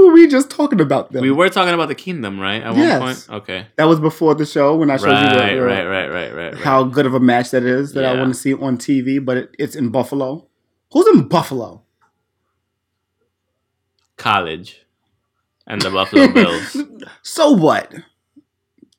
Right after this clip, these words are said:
Speaker 1: I'm pretty sure they're nowhere near that damn college.
Speaker 2: So stupid.
Speaker 1: That's how I feel.
Speaker 2: <laughs>
Speaker 1: That's exactly
Speaker 2: Anyways,
Speaker 1: how I feel.
Speaker 2: um,
Speaker 1: Not about myself, though.
Speaker 2: Bobby
Speaker 1: <laughs>
Speaker 2: Roode and Dolph Ziggler set up a rematch from a Hell in a Cell for next week in an awkward promo that included Roode apparently forgetting his lines.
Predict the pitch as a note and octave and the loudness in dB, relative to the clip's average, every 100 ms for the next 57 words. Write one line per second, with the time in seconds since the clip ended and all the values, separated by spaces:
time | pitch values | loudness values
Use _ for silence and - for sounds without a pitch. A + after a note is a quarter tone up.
0 | - E3 - G#3+ A3 F3 E3+ D#3+ E3 D#3+ | -2 -2 0 0 2 4 4 4 4 4
1 | D3 C3+ A#2 A2 A2 A2 A#2+ G2+ F#2+ - | 4 2 0 -2 -6 -10 -14 -18 -20 -20
2 | - - - - - - - - - - | -20 -20 -16 -10 -6 -4 -4 -6 -10 -10
3 | - - - _ _ _ _ _ B2 B2+ | -6 -8 -8 _ _ _ _ _ -16 -10
4 | C3 B2+ - A2+ B2+ - - F3+ - G3 | -6 -8 -8 -16 -18 -20 -20 -20 -12 -6
5 | G3 - C3 A2+ C#3 C3+ C3 A#2+ A2+ G#2+ | -6 -6 -16 -6 -2 2 2 2 2 0
6 | A2 A#2 A#2 A2+ G#2+ G#2+ C3+ C3+ C3+ A#2+ | 2 2 2 2 -2 -4 -2 -2 -2 -2
7 | A2 - B2+ - G#2 _ - - A2+ B2+ | -6 -10 -10 -12 -20 _ -20 -6 0 2
8 | C#3+ C#3+ C#3+ C#3 C3 C3 A#2+ D3+ D3 D3 | 6 6 6 4 2 0 2 0 2 2
9 | C#3+ D3 C3 A#2+ B2 B2+ B2 - A#2 A2 | 2 0 -2 -2 -2 0 -2 -4 -6 -4
10 | A#2 A2+ G#2+ - A#2+ A#2 A2 G#2+ - A2+ | -4 -6 -6 -2 -2 -2 -4 -6 -6 -6
11 | A2+ G#2+ - G#2+ G#2 A2+ G#2+ - A2 A2 | -6 -6 -6 -6 -6 -6 -8 -8 -8 -6
12 | A2 A2 G#2+ G#2 D#2+ G#2 G#2 - A#2 A#2 | -6 -6 -6 -8 -8 -12 -14 -8 -4 -4
13 | A2 G#2 A2+ A2+ A2 D2+ - A2 G#2+ G#2 | -6 -2 2 2 0 -6 -4 -4 -4 -8
14 | G#2 G2+ G#2 G#2 G#2+ F#2+ G2 F#2+ E2 | -10 -8 -6 -6 -10 -12 -8 -8 -12